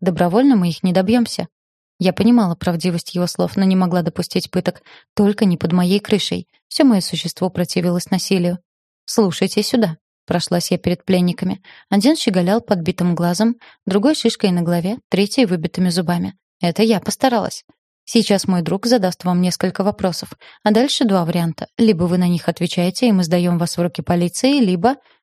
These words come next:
все будет очень плохо и болезненно. «Не дождешься, самозванка», выкрикнул тот, которого приложил Фирл.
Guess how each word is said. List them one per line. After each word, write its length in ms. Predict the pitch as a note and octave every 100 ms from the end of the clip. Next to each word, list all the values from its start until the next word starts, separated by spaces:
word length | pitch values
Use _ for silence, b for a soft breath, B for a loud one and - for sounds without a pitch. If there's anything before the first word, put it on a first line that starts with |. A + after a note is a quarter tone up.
| _
все 160 | - G#3
будет 320 | F3+ F3 E3+
очень 240 | E3 - D#3+
плохо 380 | G3 C4 -
и 60 | E3
болезненно. 580 | D#3 G#3 B3 G#3+ E3 - _ _ _ _
«Не 160 | G#3+
дождешься, 520 | F#3 G#3+ F3 F3 - F3+
самозванка», 640 | - F3+ E3+ F3 E3 F#3+ _ _ _
выкрикнул 520 | E3+ F3 E3+ - F3
тот, 220 | - G3+
которого 440 | - B3+ G#3 F3+ E3+
приложил 440 | - F3 F3 F3+
Фирл. 380 | E3+ F#3+ F3+ F3+